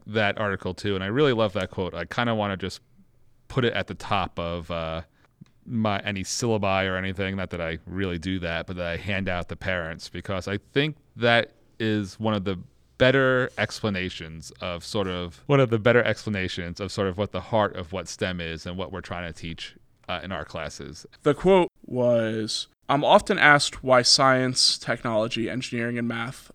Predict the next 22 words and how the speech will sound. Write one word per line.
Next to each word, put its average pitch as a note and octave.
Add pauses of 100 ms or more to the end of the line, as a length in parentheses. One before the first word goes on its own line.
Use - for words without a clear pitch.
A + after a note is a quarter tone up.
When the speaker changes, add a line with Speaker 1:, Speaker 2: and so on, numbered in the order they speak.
Speaker 2:
are A2+
the B2
only C#3+
words C3
used A#2+
to A#2+
create A#2+
the A2+
acronym. G#2+ (540)
And C3
when B2
Project D#3+
Lead C#3+
the B2
Way, G#2+ (540)
the A#2+
stem C#3
organization B2
I'm A2
proud A#2
to B2
lead, G#2+